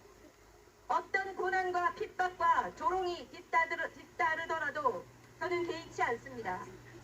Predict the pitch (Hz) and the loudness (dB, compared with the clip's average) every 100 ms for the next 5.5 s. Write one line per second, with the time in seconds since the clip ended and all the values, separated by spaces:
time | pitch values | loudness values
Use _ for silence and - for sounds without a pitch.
0 | - - - - 349 370 349 359 359 302 | -18 -18 -12 -2 0 2 2 0 -2 -4
1 | 339 370 370 359 330 311 196 - - - | -2 2 2 2 2 0 -4 -14 -18 -18
2 | - - 349 370 415 359 370 359 294 - | -14 -6 -4 -2 -2 0 0 0 -2 0
3 | 480 453 508 - 359 359 320 294 - 311 | 2 2 0 -6 -4 -4 -6 -12 -12 -8
4 | - 349 349 294 262 - 269 254 269 247 | 2 2 4 0 -2 -4 -2 -2 -4 -8
5 | 233 202 180 175 | -12 -6 -4 -4